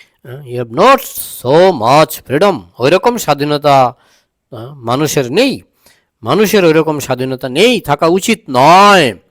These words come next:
You have to find out a, আহ, অ্যাপার্টমেন্ট, তোমাকে ওই রাস্তাঘাটে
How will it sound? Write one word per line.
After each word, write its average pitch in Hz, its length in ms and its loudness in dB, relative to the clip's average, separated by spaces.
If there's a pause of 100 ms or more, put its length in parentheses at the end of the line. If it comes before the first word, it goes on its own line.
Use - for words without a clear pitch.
(640)
You 113 120 -14
have - 140 -18
to - 20 -16
find 226 480 0
out 180 260 2
a, 120 400 -2
আহ, - 920 -20
অ্যাপার্টমেন্ট, 156 840 0
তোমাকে 139 540 -2 (260)
ওই 123 80 -4
রাস্তাঘাটে 165 1000 2